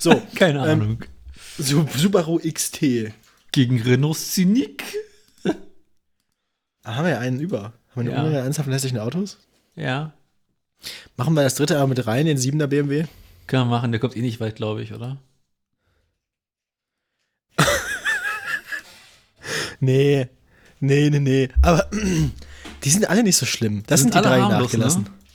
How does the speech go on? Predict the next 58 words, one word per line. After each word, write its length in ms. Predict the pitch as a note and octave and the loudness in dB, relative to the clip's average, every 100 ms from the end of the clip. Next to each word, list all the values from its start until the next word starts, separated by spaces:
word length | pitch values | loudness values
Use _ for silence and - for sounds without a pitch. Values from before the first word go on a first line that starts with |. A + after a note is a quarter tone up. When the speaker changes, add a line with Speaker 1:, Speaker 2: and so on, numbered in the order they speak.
| _ _ _ _ - F3+ - | _ _ _ _ -20 -16 0
Speaker 1:
Den 100 | D3+ | 2
X 220 | E3+ - - | 4 2 0
T, 240 | - G3+ | 2 2
ich 220 | D#3+ - | 2 2
weigere 300 | C#3 F3+ D#3+ | 2 4 4
mich, 140 | D#3 D3+ | 2 0
den 120 | C#3 | 0
weiterkommen 380 | D3 D#3+ C3+ C3 | 2 2 2 0
zu 140 | B2+ | 0
lassen. 220 | B2+ C#3+ | 0 2
Diesen 200 | B2+ C3 | 0 2
Speaker 2:
Ja. 140 | C3+ C3 | 4 4
Speaker 1:
X 80 | C#3 | 4
T 140 | C3+ | 4
will 80 | C#3+ | 2
ich 140 | C#3 | 2
haben. 440 | C#3 C3+ A2+ G#2+ G#2 | 2 2 0 -8 0
Speaker 2:
Geht 180 | B2+ - | 0 2
mir 100 | A#2 | 2
ähnlich. 360 | A2+ G#2 G2+ - | 2 0 -2 -2
Speaker 1:
Vor 140 | - | 0
allem, 160 | F3+ F3 - | 2 0 -6
vor 180 | - F#3+ | -4 0
allem 120 | F#3 | 2
sieht 180 | D#3+ C#3+ | 2 0
dieser 160 | F3+ A#3+ | 2 2
spezifische 520 | - E3 F#3 F#3 E3 | 2 2 2 2 2
X 120 | D3 | 2
T 140 | - D3+ | 2 2
nur 100 | C#3 | 2
so 100 | C#3 | 0
scheiße 380 | - C#3+ C#3+ B2+ | 2 2 2 0
aus, 240 | C3+ - | 0 2
weil 80 | C3 | 2
er 80 | C3 | 2
wahrscheinlich 300 | B2+ C#3 C3 | 2 0 0
seit 120 | A2+ | -2
dreißig 400 | - B2 D3 D#3 | 0 0 0 0
Jahren 180 | C#3 B2+ | 0 0
an 80 | B2 | 0
dieser 200 | B2 C#3 | 2 2
Stelle 240 | - D3 | 2 2
auf 60 | C3 | 2
der 80 | B2+ | -2
Straße 360 | - B2+ C3 | -2 0 0
steht 220 | C3 A#2+ A#2 | 0 2 2
Speaker 2:
Ja. 120 | G2+ - - | 0 -8 -2
Speaker 1:
und 120 | C3+ | 2
nur 120 | C3 | 2
alle 140 | C3+ C3+ | 4 4
sechs 240 | C3 - | 2 2
Wochen 200 | C3+ C#3 | 2 2
mal 80 | B2 | 2
die 80 | B2+ | 2
Reifen 300 | B2+ - A#2 | 2 0 0
wieder 140 | G#2 | -2
aufgepustet 500 | G#2+ A2+ A#2 G#2+ G#2+ | -2 -4 -2 -4 -4
werden. 360 | G#2 F#2+ G2 | -8 -8 -12